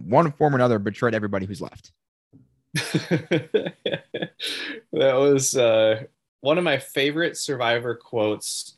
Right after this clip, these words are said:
Speaker 2: ever was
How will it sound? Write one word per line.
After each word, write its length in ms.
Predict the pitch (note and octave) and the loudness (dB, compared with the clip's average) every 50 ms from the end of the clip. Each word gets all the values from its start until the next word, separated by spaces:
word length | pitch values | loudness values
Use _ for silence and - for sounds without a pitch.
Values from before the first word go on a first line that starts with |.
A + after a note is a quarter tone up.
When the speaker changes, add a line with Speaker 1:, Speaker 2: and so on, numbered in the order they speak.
| _ - | _ -4
Speaker 2:
ever 500 | G#2+ G#2+ G2+ F#2+ G2 F#2 F#2 F#2 - _ _ _ _ _ _ _ _ _ _ _ _ _ _ _ _ _ _ _ _ _ _ _ | -2 -2 0 0 0 0 0 -2 -4 _ _ _ _ _ _ _ _ _ _ _ _ _ _ _ _ _ _ _ _ _ _ _
was 760 | A#2 A#2 A2+ A2 A2 A2 A2 G#2 G#2 - - - - - - | -6 -2 0 2 2 2 2 0 0 0 -2 -2 -4 -6 -10